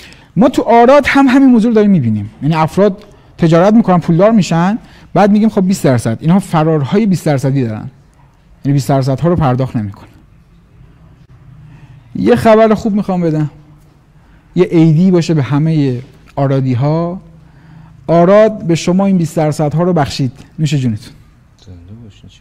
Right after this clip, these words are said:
Speaker 2: خ-، کار بزرگی
Speaker 1: یعنی
Speaker 2: بود.
Speaker 1: همه این بیست درصد هایی که تا حالا عده‌ای پرداخت کردن، عده‌ای پرداخت نکردن، از امروز همش بخشیده شد.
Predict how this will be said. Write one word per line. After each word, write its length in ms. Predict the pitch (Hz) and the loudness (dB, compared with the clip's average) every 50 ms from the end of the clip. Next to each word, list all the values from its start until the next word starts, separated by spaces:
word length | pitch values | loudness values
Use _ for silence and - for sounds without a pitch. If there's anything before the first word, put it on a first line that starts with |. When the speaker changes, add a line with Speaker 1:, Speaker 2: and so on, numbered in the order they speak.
| - | -20
Speaker 2:
خ-، 260 | - - - _ _ - | -20 -20 -20 _ _ -18
کار 200 | 117 113 104 120 | -16 -16 -16 -16
بزرگی 560 | 113 107 104 98 92 104 117 139 156 156 147 | -18 -18 -18 -18 -16 -14 -14 -14 -12 -8 -4
Speaker 1:
یعنی 240 | - 151 156 160 165 | -2 0 0 2 0
Speaker 2:
بود. 80 | 165 | 0
Speaker 1:
همه 320 | 135 120 151 156 165 180 196 | 0 0 0 0 2 2 2
این 300 | 202 190 175 156 156 156 | 4 4 4 2 2 0
بیست 200 | 151 143 - - | 0 -2 -2 -2
درصد 420 | 151 143 143 131 - 147 139 - | -2 0 0 0 -2 -2 -4 -4
هایی 400 | - - - 175 185 180 170 151 | -6 -4 -2 0 2 2 2 0
که 380 | 123 - - 139 131 123 113 - - - - - - _ - | -2 -4 -4 -2 -2 -2 -4 -6 -12 -18 -20 -20 -20 _ -6
تا 180 | - 147 143 | -4 -2 0
حالا 360 | 139 143 147 160 165 156 151 | 0 0 2 2 0 0 -2
عده‌ای 320 | 143 - - 156 147 175 170 | -2 -4 -4 -2 0 0 0
پرداخت 400 | 156 160 143 147 151 170 160 - | 0 0 0 0 0 -2 -4 -2
کردن، 340 | 175 165 156 156 156 147 135 | -2 -2 0 0 0 -2 -2
عده‌ای 200 | 135 135 147 147 | -2 -4 -6 -4
پرداخت 320 | 147 139 127 127 139 131 | -4 -4 -4 -4 -4 -4
نکردن، 500 | 156 151 143 151 143 135 131 131 123 127 - - - - - - - - - - - - - - _ - _ - - - 110 - | -4 -4 -2 -2 -2 -2 -2 -4 -6 -8 -10 -16 -20 -20 -20 -20 -20 -20 -20 -20 -20 -20 -20 -20 _ -20 _ -12 -10 -10 -8 -4
از 240 | - 165 180 175 170 - | 0 0 0 0 0 0
امروز 360 | 196 196 196 208 226 262 - | 0 2 2 2 2 0 -2
همش 320 | 175 175 208 214 226 220 - | -2 0 0 0 0 0 -2
بخشیده 380 | 208 180 - - 190 175 170 | -4 -4 -4 -4 -4 -4 -4
شد. 200 | 156 - 151 147 | -4 -6 -8 -12